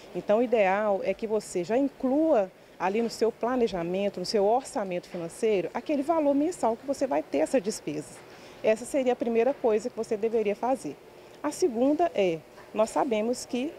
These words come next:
a gente, em vários lugares, você vai, é, encontrar valores diferentes. Então, uma das primeiras coisas que você pode fazer também é olhando, fazendo mesmo o orçamento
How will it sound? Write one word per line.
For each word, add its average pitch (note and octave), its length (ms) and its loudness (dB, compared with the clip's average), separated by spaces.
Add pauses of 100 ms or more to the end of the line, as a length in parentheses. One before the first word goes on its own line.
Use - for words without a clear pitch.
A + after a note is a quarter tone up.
a G#3+ 100 -2
gente, G#3 260 -6 (160)
em G#3+ 120 0
vários C4 500 0
lugares, F#3 460 0
você B3 200 -2
vai, C4 220 -2 (260)
é, G#3+ 240 2
encontrar A#3 720 0
valores B3+ 380 2
diferentes. B3 640 -4 (560)
Então, G3+ 360 0
uma B3+ 200 -2
das B3 160 0
primeiras B3 460 0
coisas G#3 320 0
que - 60 -12
você F#3+ 180 -4
pode G3 320 0
fazer F3+ 280 -2
também F3+ 540 -2 (340)
é A3+ 220 2 (140)
olhando, B3 480 2
fazendo B3 400 0
mesmo G3+ 420 0
o F#3 40 2
orçamento F#3 720 -4